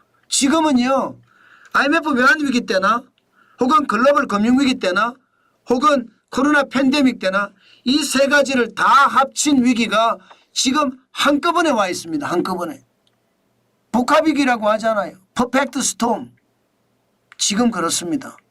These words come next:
세계 정세는 미국 빼놓고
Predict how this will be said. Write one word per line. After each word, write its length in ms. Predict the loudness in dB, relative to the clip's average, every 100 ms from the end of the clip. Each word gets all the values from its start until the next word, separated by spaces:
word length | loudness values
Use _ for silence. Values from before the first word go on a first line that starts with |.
| _ _ _ _ _ _ _ _ _ _
세계 460 | -2 0 0 -2
정세는 840 | -2 -4 0 0 0 0 -2 -4 -10 _ _ _ _ _ _ _
미국 380 | 0 0 0
빼놓고 880 | 0 0 0 -6 -2 2 4 2 -4